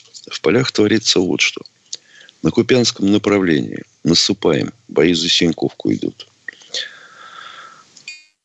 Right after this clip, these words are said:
Дальше что у нас? Дальше у нас Авдеевка.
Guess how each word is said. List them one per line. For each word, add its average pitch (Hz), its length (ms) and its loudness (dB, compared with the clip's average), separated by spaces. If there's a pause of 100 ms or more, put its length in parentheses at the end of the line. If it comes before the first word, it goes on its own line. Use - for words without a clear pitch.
(600)
Дальше 92 340 2
что 58 360 -2 (340)
у - 40 -4
нас? - 400 0
Дальше 78 440 2
у 71 60 2
нас 73 400 2 (340)
Авдеевка. 65 640 -2